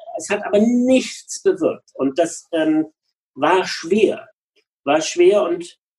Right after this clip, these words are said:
dann am dreißigsten, ähm, dreißigsten Mai kamen plötzlich sowohl das Geld der Versicherung als auch das Geld der Stadt Hamburg.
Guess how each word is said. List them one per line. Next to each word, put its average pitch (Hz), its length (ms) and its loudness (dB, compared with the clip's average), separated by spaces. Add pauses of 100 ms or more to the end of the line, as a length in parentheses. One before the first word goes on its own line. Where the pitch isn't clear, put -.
(140)
dann 196 260 2
am 151 160 -4
dreißigsten, 180 1120 -2 (1200)
ähm, 120 580 -2 (220)
dreißigsten 151 500 0
Mai 127 440 0
kamen 151 400 2
plötzlich - 760 -4 (320)
sowohl 135 560 2
das 143 220 -4
Geld 120 200 0
der 110 100 -4
Versicherung 139 580 -4 (280)
als 123 240 -2
auch 147 360 2 (400)
das 117 180 -4
Geld 120 300 0
der 117 80 0
Stadt 110 280 -6
Hamburg. 139 420 0